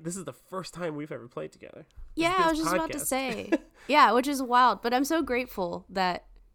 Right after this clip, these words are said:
Speaker 2: we had this opportunity to play together, 'cause I've heard just great stories about your play style and your D Ming style. So I was super excited 'cause I've, you know, I've played with these two for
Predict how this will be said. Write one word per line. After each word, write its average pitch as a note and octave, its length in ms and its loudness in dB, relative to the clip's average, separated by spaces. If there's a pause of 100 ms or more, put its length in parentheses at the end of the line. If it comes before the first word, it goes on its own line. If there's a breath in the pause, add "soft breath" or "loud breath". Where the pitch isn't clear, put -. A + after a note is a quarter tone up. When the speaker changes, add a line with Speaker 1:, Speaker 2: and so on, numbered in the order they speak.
(420)
Speaker 2:
we G#3 120 0
had F3+ 280 0
this E3+ 160 -6
opportunity D#3+ 540 -4
to D#3 60 -6
play D#3 200 -6
together, D3+ 160 -6
'cause F#3 160 -4
I've G3 160 0
heard G#3 320 -2 (160)
just F#3+ 200 -6
great G3+ 240 -2
stories F3 520 -2
about D#3+ 480 -2
your E3+ 400 -2 (100)
play F3 220 0
style E3 340 0
and D#3 240 -4
your E3+ 120 -2
D F#3 300 -4
Ming G3 200 -4
style. G#3+ 440 -4 (420 loud breath)
So F3+ 120 -2
I - 40 4
was F3 60 -4
super F#3 240 -4
excited D#3+ 540 -2 (800 loud breath)
'cause F3+ 80 -6
I've, G3 180 0
you G#3+ 100 -2
know, E3 80 -2
I've E3 100 -8
played G3 180 0
with F3 100 -6
these D#3+ 220 -4
two E3 220 -6
for E2+ 360 -6